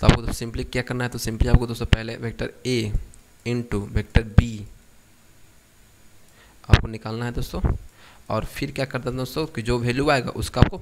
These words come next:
mode निकाल देना है। तो simply आपको दोस्तों vector A और vector B दोनों का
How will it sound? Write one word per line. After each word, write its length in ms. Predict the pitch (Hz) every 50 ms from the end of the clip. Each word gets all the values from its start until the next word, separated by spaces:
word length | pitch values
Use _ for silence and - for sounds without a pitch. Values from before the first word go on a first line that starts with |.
| - -
mode 300 | 107 110 117 117 113 110
निकाल 340 | 104 104 101 - 101 104 101
देना 160 | 101 101 104
है। 220 | 101 104 107 - - - - - - - - - - - - - - - - - - - - - - - - - - - - - - - - - - - -
तो 80 | -
simply 300 | - - 117 110 - -
आपको 140 | 123 123 123
दोस्तों 280 | 123 123 - - 156 139
vector 380 | 117 110 - - 117 113 - - - - - - -
A 220 | 127 143 156 156 - - - - - - - - - - - -
और 180 | 113 113 110
vector 280 | 110 113 113 - - 120
B 200 | 110 113 107 104
दोनों 340 | 104 110 113 110 110 113 117
का 180 | 117 - 156